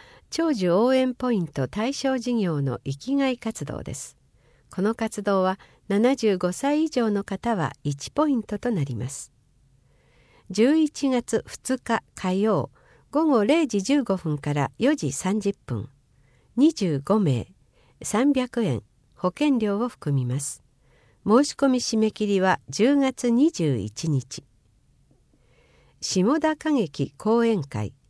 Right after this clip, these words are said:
中高年からの夫の生き方、妻の生き方。直木賞作家で絵本作家である講師が、夫婦の絆を深めるメッセージをお話しします。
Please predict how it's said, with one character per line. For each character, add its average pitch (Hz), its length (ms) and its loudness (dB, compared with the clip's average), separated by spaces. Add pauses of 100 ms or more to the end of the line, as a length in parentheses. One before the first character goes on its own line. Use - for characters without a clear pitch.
(460)
中 294 260 0
高 330 240 0
年 196 220 2
か 180 140 -6
ら 180 140 -2
の 147 220 -2 (160)
夫 156 440 -4
の 240 260 2
生 - 140 -8
き - 120 -18
方、 - 380 -8 (320)
妻 311 340 0
の 220 180 0
生 - 120 -6
き - 120 -20
方。 - 320 -8 (880)
直 220 240 2
木 - 100 -10
賞 262 240 0
作 262 280 -4
家 180 140 -4
で 156 200 -4 (260)
絵 165 120 -2
本 294 240 0
作 330 280 -6
家 202 120 -4
で 175 140 0
あ 202 80 0
る 147 140 0
講 175 220 -2
師 - 200 -6
が、 104 120 -6 (580)
夫 277 200 6
婦 233 160 0
の 175 140 2
絆 233 560 2
を 226 60 2
深 - 280 -2
め 311 140 2
る 220 120 2
メ 185 120 2
ッ - 20 -2
セ 160 260 -2
ー - 20 0
ジ 143 200 -2
を 185 180 -2
お 139 40 -4
話 135 440 -2
し - 60 -10
し - 80 -8
ま 117 120 -4
す。 - 240 -10